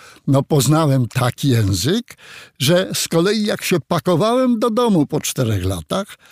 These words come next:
to przyszedł ówczesny ambasador, wybitny dyplomata, pan ambasador Turbański, którego wspominać będę, e, zawsze jako mentora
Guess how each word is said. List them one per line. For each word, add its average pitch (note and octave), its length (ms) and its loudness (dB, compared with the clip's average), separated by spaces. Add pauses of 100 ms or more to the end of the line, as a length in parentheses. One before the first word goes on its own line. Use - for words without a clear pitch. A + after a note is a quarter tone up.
(260)
to D#3+ 120 2
przyszedł A3 560 -2
ówczesny E3+ 640 -2 (640)
ambasador, C#3 840 0 (760)
wybitny F#3+ 760 0
dyplomata, B2 760 0 (840)
pan F#3 160 0
ambasador D#3+ 580 0 (100)
Turbański, A#2+ 680 -4
którego C3 480 0 (500)
wspominać D#3+ 640 0 (120)
będę, C3+ 380 -2 (540)
e, C#3+ 200 -2 (100)
zawsze D3+ 420 0
jako C#3 280 0
mentora C3 800 2